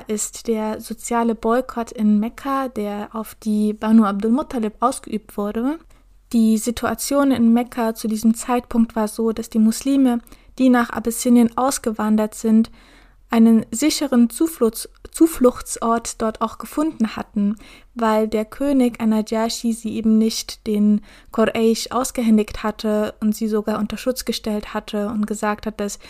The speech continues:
jeder, der eben kommen möchte, der kann kommen und der ist hier sicher.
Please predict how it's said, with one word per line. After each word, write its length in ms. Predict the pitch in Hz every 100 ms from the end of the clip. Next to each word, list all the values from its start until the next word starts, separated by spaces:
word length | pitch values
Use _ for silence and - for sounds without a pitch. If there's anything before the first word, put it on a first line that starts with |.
| - -
jeder, 300 | 240 233 220
der 280 | 214 220
eben 240 | 208 208 214
kommen 300 | - 240 233
möchte, 540 | 214 208 - 202 196 _
der 100 | 208
kann 280 | 208 226 220
kommen 400 | 226 226 220 226
und 200 | 226 208
der 80 | 214
ist 140 | 208 -
hier 100 | 202
sicher. 500 | 208 - - 185